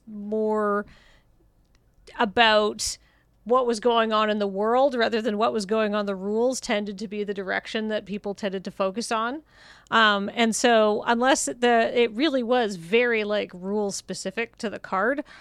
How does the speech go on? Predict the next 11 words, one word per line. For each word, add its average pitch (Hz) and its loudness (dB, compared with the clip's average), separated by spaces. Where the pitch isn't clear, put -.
I 254 8
would 285 2
read 269 0
it 233 -2
and 233 -8
go, 220 0
"Okay, 226 -2
but 269 4
that's 262 2
not 285 2
really 240 -2